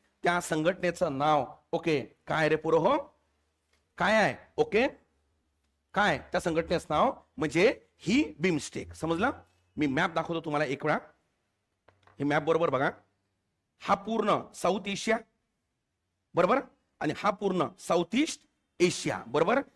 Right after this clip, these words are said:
या दोघांना जोडणारी बा, बे ऑफ बेंगॉल आहे. ही संघटना म्हणजे काय रे पोरोहो? बिमस्टेक.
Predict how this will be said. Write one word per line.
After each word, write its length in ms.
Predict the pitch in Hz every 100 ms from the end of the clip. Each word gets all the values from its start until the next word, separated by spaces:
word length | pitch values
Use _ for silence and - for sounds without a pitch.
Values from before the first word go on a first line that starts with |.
| _ -
या 140 | 180
दोघांना 600 | 156 156 165 190 233 269
जोडणारी 440 | 208 180 175 160 135
बा, 180 | 143 143
बे 160 | 127 160
ऑफ 160 | 156
बेंगॉल 380 | 147 139 127 123 107
आहे. 200 | 160 262 - _ _ _ _ _ -
ही 180 | 254
संघटना 580 | 294 208 170 170 175 135 - _
म्हणजे 180 | 160 170
काय 220 | 165 151
रे 60 | 160
पोरोहो? 640 | 165 160 160 294 - _ _ 127
बिमस्टेक. 720 | 175 190 - - 131 -